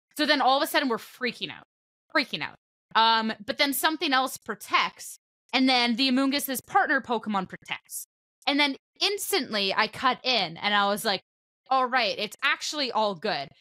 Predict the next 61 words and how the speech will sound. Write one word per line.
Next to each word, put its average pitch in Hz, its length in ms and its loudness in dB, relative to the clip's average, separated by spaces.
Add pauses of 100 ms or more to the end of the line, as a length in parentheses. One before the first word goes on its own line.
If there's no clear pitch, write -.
(140)
It 190 120 -2
wasn't 320 460 -2
a 330 80 -2
Rage 233 340 -4
Powder. 208 320 0
It 220 120 -4
was 220 120 -6
an 196 80 -8
attempt 330 480 -2
at 349 140 2
a 262 60 -2
double 254 280 0
protect, 233 580 -2 (300)
and 247 140 0
it 247 80 -2
went 247 180 0
into 233 200 -6
the 233 120 -4
other 208 140 -4
slot. 208 380 0
So 233 120 -2
this 220 220 -2
is, 220 160 -2
like, 208 200 2
a 202 120 2
no 226 220 2
harm, 262 320 2
no 233 140 0 (140)
foul 359 340 4
type 294 260 0
of 233 120 -8
turn, 226 460 0 (480)
but 403 160 4
a 370 40 -6
little 339 200 -2
bit 311 100 -2
of 240 60 -8
precursor 277 560 -2
of 214 80 -2
what's 220 240 -2
to 294 280 -6
come. 156 260 -10
So 226 120 -10
now 220 160 0
you 226 140 -2
might 220 180 0
have 214 180 0
to 214 60 -18
be 226 140 -4
a 220 60 -4
little 214 200 -8
on 208 220 -2
edge 190 260 -4
'cause 208 180 -8
you 214 100 -6
know 294 260 2
that 247 160 -6
this 214 160 -8
is 190 140 -10
a 196 60 -10
scenario. 165 520 -4